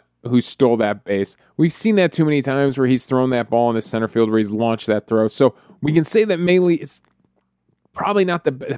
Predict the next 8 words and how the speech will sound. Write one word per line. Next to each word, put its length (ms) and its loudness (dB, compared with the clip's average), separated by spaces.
best 220 -2
defensive 380 -2
catcher 340 0
at 140 -10
controlling 520 -2
the 80 2
running 420 -2
game, 320 0